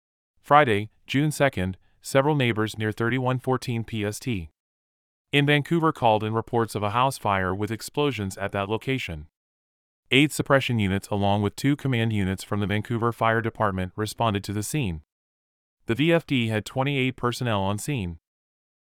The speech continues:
Initial arriving V F D units found a fully involved detached garage fire. Firefighters were able to keep the flames from spreading to the house.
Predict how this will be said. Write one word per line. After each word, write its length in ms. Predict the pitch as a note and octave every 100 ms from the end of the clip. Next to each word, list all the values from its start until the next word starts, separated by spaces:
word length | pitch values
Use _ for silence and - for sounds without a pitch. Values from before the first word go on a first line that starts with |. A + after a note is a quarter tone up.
| _ C3+
Initial 360 | C3+ D#3 E3
arriving 400 | C3+ A2 A2+ B2+
V 160 | A#2+ B2
F 140 | C3
D 120 | - B2
units 400 | A2+ G2+ G2 -
found 260 | A2 G#2
a 60 | G2+
fully 320 | - C3 C3+
involved 380 | B2 G#2 G2 F#2
detached 440 | G#2+ A2+ A2 -
garage 360 | G#2+ G2+ G#2+ -
fire. 420 | B2 F#2+ E2+ D#2 _ _ _ _ _ _ _ _
Firefighters 600 | D3+ F3+ F3 G2+ G2+ G#2 G#2+
were 80 |
able 200 | A2 A2
to 60 | G#2
keep 240 | - B2+
the 80 | A#2
flames 400 | - B2+ G2 G2
from 160 | - G#2+
spreading 380 | - B2 A2 G2+
to 100 | A2
the 120 | A#2
house. 440 | C#3+ F#2 - -